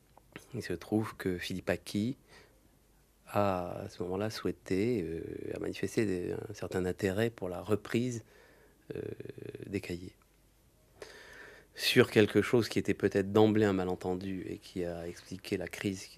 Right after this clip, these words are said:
survenue quelques années plus tard, c'est que, bon, euh, Philippe Aki, je pense, était resté, euh, à une image des cahiers jaunes, défenseur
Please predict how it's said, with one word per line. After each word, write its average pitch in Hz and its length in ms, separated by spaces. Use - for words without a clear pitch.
survenue 92 600
quelques 90 340
années 87 140
plus 92 180
tard, 135 300
c'est - 160
que, - 140
bon, 85 320
euh, - 140
Philippe - 320
Aki, 95 360
je 101 100
pense, 95 380
était 98 340
resté, 95 640
euh, 87 240
à 98 80
une 101 100
image 98 240
des 92 120
cahiers 92 320
jaunes, 95 460
défenseur 104 880